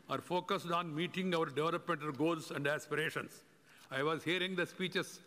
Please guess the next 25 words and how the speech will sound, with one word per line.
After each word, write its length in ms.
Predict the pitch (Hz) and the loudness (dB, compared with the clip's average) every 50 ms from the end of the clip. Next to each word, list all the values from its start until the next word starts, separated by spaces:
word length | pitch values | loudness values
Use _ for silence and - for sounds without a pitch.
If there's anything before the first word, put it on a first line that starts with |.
| - - - - - - | -20 -20 -20 -20 -10 -10
of 120 | 147 - | -10 -8
the 80 | - 139 | -6 -4
leader 300 | 127 147 180 190 180 175 | 0 2 2 2 2 2
after 260 | 180 165 - - 160 | 0 0 -2 -4 -4
leader. 360 | 139 151 151 165 165 151 117 104 107 - - - - - - | -2 0 0 0 0 0 -4 -10 -12 -16 -20 -20 -20 -10 -2
Everybody 540 | - 156 185 196 208 208 202 180 185 185 185 | 0 0 2 2 2 2 2 2 2 2 2
is 120 | 185 165 - | 0 -2 -4
focusing 520 | - 160 170 160 - 160 - 175 165 165 | -4 -6 -4 -2 -4 -2 -2 -2 -2 0
their 180 | 156 156 156 151 | 0 0 0 0
attention 520 | 131 170 165 160 139 - 151 143 135 131 - - - - - - | 0 0 -2 -2 -2 -2 -2 -2 -2 -6 -12 -16 -20 -20 -16 -4
on 220 | - 143 151 143 123 | -2 -2 -2 0 0
development. 520 | 131 135 139 139 139 113 104 110 95 90 - - - - - - - - - - - | 2 2 4 2 0 -2 -4 -8 -8 -8 -10 -16 -20 -20 -20 -20 -20 -20 -20 -14 -12
But 160 | 123 - - | -12 -8 -2
Pakistan 580 | - 156 160 135 156 147 - - 160 160 165 143 - | -2 -2 0 0 -4 -4 0 0 0 0 0 -4 -6
clearly 360 | 147 151 160 165 147 160 156 | -2 0 0 2 2 0 0
needs 300 | 143 147 170 180 170 - | 2 2 0 0 0 -4
to 140 | - - 170 | -6 -2 0
be 100 | 151 151 | 2 2
much 220 | 131 135 160 160 - - | 2 0 -2 -2 -4 -6
more, 200 | 156 160 165 165 | -6 -2 -2 -2
do 320 | 160 120 143 190 185 143 104 - - - - - - - | 0 2 2 2 2 2 0 -4 -14 -20 -20 -20 -6 -2
much 260 | 135 151 170 165 - | 0 0 0 -2 -2
more 260 | 175 185 190 180 143 - - - - - - - - - - - - - - - - _ _ - - - - _ _ | 0 0 0 0 -2 -4 -10 -20 -20 -20 -20 -20 -20 -20 -20 -20 -20 -20 -20 -20 -20 _ _ -20 -20 -20 -20 _ _
to 180 | 131 123 120 131 | 0 2 2 2
earn 280 | 175 208 220 202 160 | 2 0 0 -2 -4